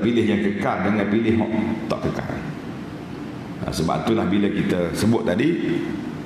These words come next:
orang beriman masuk syurga dengan sebab tauhid. Orang ada tauhid, kalau dia neraka pun, dia pergi neraka tapi boleh masuk syurga balik. Ha, itu pentingnya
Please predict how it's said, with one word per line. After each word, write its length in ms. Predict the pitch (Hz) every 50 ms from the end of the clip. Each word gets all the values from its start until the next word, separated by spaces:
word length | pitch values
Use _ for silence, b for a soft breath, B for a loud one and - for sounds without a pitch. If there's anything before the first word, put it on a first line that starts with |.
| - - - -
orang 320 | 104 113 113 117 113 113
beriman 480 | 117 - - 143 147 139 127 117 117 117
masuk 160 | 120 117 101
syurga 400 | 117 113 113 131 143 143 127 110
dengan 160 | 113 117 117
sebab 400 | 113 113 117 135 123 - - -
tauhid. 600 | - 135 135 131 131 - 175 196 196 170 131 107 - - 95 - - - - -
Orang 320 | 101 113 120 117 113 117
ada 80 | 117 117 107
tauhid, 640 | - 117 113 113 110 113 131 165 135 113 120 147 - - - 160 - - - - - - - - - - - - - - - - - - - -
kalau 240 | 117 127 135 135
dia 160 | 139 151 147 143
neraka 480 | 139 139 151 156 - - 170 165 147 147
pun, 340 | - 233 240 - 117 113 117
dia 160 | 135 143 147
pergi 160 | 147 151 151 147
neraka 460 | 151 165 180 - - 226 233 214 185
tapi 140 | 185 190 180
boleh 160 | 185 196 196 196
masuk 160 | 190 175 170
syurga 320 | 143 147 131 117 113 101
balik. 160 | 92 85 82 - - - - - - - - - - - -
Ha, 380 | - 55 53 - - - 62
itu 180 | 73 78 - - 101
pentingnya 580 | - 110 104 98 101 107 127 117 98 95 90